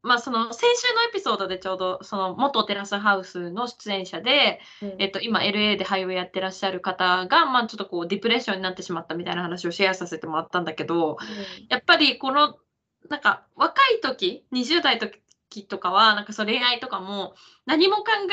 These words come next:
Speaker 1: えずにピコピコピコピコや-、やれたこと、<laughs> なんか、ぴょんぴょん飛び越えられたものが、やっぱこう、だんだんいろいろ見えてきて、で、いろんな苦労もして、いろんなトラウマも抱えてきて、私たちの年齢になってきて、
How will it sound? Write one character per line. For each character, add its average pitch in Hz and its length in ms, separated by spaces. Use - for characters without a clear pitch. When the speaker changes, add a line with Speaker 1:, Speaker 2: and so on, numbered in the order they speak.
Speaker 1:
え 339 40
ず 285 80
に 220 120
ピ 294 120
コ 240 120
ピ 226 100
コ 220 100
ピ 233 100
コ 226 120
ピ 208 100
コ 180 120
や-、 190 200
や 214 100
れ 220 120
た 269 120
こ 277 140
と、 247 320
<laughs> - 200
な 262 60
ん - 20
か、 254 80
ぴ 339 80
ょ 320 60
ん 269 60
ぴ 240 80
ょ 220 60
ん 202 60
飛 240 120
び 226 80
越 247 180
え 240 40
ら 240 120
れ 240 100
た 208 100
も 190 140
の 185 140
が、 240 140
や 254 80
っ 254 40
ぱ 254 100
こ 277 160
う、 - 20
だ 427 120
ん 466 40
だ 480 80
ん 427 60
い - 40
ろ 370 100
い - 20
ろ 392 100
見 392 180
え 349 60
て 208 120
き - 100
て、 185 340
で、 233 120
い 226 60
ろ 294 160
ん 339 80
な 370 120
苦 370 140
労 285 140
も 196 140
し - 80
て、 214 60
い 214 40
ろ 240 140
ん - 20
な 302 100
ト 311 120
ラ 294 160
ウ 294 40
マ 285 120
も 277 100
抱 269 340
え 254 60
て - 240
き - 80
て、 196 100
私 185 240
た 208 120
ち - 80
の 170 100
年 180 220
齢 180 180
に 175 80
な 180 80
っ 180 80
て 170 100
き - 80
て、 165 280